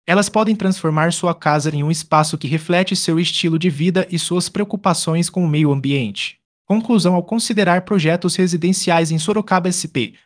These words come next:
você está não apenas escolhendo um local para viver, mas também abraçando um futuro repleto de oportunidades e qualidade de vida. Sorocaba é um verdadeiro tesouro em termos de infraestrutura e desenvolvimento, onde cada canto oferece a chance de criar um lar que reflete suas aspirações.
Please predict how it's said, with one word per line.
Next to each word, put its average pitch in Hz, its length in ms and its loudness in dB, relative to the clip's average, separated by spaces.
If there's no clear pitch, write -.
você 156 280 -2
está 160 260 2
não 185 160 2
apenas 180 360 0
escolhendo 175 460 0
um 185 80 2
local 180 340 2
para 196 180 0
viver, 127 480 0
mas 202 200 2
também 190 340 4
abraçando 185 480 2
um 185 60 2
futuro 165 320 -2
repleto 165 480 0
de 156 80 0
oportunidades 165 800 0
e 143 60 -4
qualidade 147 540 0
de 143 120 -4
vida. 120 420 -4
Sorocaba 170 600 0
é 180 80 -2
um 190 100 2
verdadeiro 175 480 0
tesouro 165 420 -2
em 160 80 -2
termos 170 340 -2
de 165 120 -4
infraestrutura 196 880 -2
e 175 80 -6
desenvolvimento, 190 920 -2
onde 175 180 0
cada 185 300 -2
canto 180 300 -4
oferece 185 400 -2
a 175 40 0
chance 180 360 -2
de 160 120 -2
criar 165 360 0
um 180 80 0
lar 147 180 0
que 160 140 -10
reflete 180 440 -2
suas 175 300 -4
aspirações. 151 960 -6